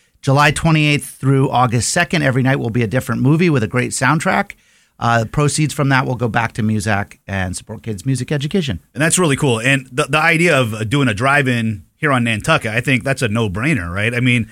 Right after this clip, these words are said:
Speaker 2: I haven't been to a drive-in in quite a while, to be honest, so I'm looking forward to checking out some of these, if not all of 'em.
Speaker 1: It, it's super fun to come to the drive-in. Um, we're gonna have, we'll have food trucks there. So Back-,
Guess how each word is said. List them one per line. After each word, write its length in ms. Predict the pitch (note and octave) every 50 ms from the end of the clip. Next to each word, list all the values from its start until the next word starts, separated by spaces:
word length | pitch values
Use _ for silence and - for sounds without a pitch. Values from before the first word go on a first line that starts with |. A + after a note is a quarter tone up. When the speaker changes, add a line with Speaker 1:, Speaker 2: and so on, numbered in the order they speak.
| - _ -
Speaker 2:
I 60 | E3
haven't 140 | G#3+ A3+ G#3
been 140 | F#3+ F3+
to 100 | D#3+ D3
a 60 | C3 A#2
drive-in 360 | A2+ C3+ D3 D#3+ C#3+ B2+ A2+
in 240 | A2 A2 A2 A2 - -
quite 240 | - - F#3 F3+ B2+
a 40 |
while, 360 | G#2+ A2 B2+ C#3 B2 G2 G2+ F2+
to 100 | F#2 G#2
be 140 | G#2 G2+
honest, 260 | A2 B2+ B2+ G#2+ G#2 -
so 80 | B2+
I'm 100 | B2+ C#3
looking 240 | D#3+ E3 - B2+ A#2+
forward 260 | - - B2+ C3 A#2+
to 60 | A2
checking 300 | G2 - C3 A#2+ - A#2+
out 140 | A#2 A2+ A2
some 120 | - A#2+ A2+
of 100 | A2+ G#2
these, 220 | A2+ A2 A2 F#2
if 120 | G2+ D#2
not 160 | G2 A#2 A2+ G#2
all 240 | A2+ A2+ A#2+ A#2+
of 100 | G#2+ F#2
'em. 180 | F#2 F#2 F2+ E2+ - - - _ _ _ _ _ _
Speaker 1:
It, 180 | - G#3 - _ _ _ _
it's 200 | G#3+ F3 C#3+ -
super 400 | - - - A3 A#3 G3+ C4 A#3+
fun 220 | - - A3+ G#3+
to 60 | G3+ -
come 140 | F#3+ F#3+
to 40 | F#3 F3
the 40 |
drive-in. 540 | C#3 C#3 D#3 D3 D3+ C#3 D3+ D3 D3 D3 D3+ -
Um, 200 | C#3+ C#3 C3+ D3+
we're 140 | - C#3 C3+
gonna 160 | D#3 E3 D3+
have, 400 | D3 D#3+ D3+ D3+ D3 - - -
we'll 160 | - D#3+ E3 F3+
have 160 | G3+ G3 -
food 220 | - F#3+ G3+ F3
trucks 260 | - A3 G#3 E3 -
there. 220 | F#3 F#3 F3+ F3 E3+
So 140 | - E3 B2
Back-, 280 | G#2+ D3+ D3+ D#3+ -